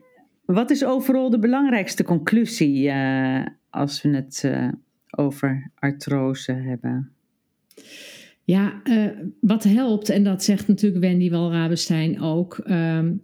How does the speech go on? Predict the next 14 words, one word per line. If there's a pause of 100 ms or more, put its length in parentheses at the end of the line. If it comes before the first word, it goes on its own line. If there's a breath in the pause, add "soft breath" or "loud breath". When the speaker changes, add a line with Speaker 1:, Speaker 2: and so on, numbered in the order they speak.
(160)
Speaker 2:
is
in
eerste
instantie
je
leefstijl
verbeteren
om
die
veroudering
te
vertragen. (460 loud breath)
En,
eh,